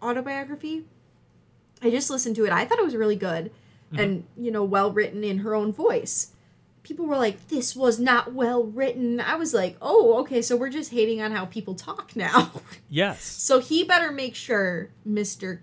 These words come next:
Speaker 1: Cox, that he does not write how he talks, 'cause people will come for your ass.
Speaker 2: A hundred percent. I, there are,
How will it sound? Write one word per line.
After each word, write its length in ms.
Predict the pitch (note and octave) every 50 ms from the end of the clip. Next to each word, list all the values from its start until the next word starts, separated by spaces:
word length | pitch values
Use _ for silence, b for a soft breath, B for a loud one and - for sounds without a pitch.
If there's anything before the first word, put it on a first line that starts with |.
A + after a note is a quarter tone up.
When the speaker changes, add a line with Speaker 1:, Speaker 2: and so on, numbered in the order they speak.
| - - -
Speaker 1:
Cox, 680 | - B3+ G#3+ F#3+ E3 E3 E3+ - - - - - - - G#3
that 360 | G3+ G3+ F#3+ F#3 F3+ E3+ - - - - - _ _ _
he 180 | - - A3
does 160 | G3 G#3+ G3+
not 240 | G#3+ G#3 G3+ - G3
write 220 | F3 F#3 F#3 F#3 F3+
how 160 | F#3 E3+ F3
he 140 | F3 G3+ F3
talks, 420 | - F3+ E3 - E3+ - - -
'cause 180 | - G#3+ F#3 -
people 240 | - G#3 F3 G3
will 140 | F#3 F#3+ F#3+
come 240 | F#3 - F#3+ F3+ E3+
for 100 | E3+ E3+
your 180 | E3 E3+ E3 D3+
ass. 560 | - - - - - - - - - - - - _ -
Speaker 2:
A 120 | D3+ C#3+
hundred 300 | A#2 C3 C3+ B2+ A2 B2+
percent. 400 | G2+ A2+ G#2 - - B2+ A2 G#2 - - -
I, 340 | - D#3 F3 F#3 F3+ F3 F3+ E3
there 240 | D3 F#3+ G3 F#3+ D#3+
are, 520 | F#3+ A3 B3+ C#4+ C#4+ B3+ A3 F3+ D#3+ -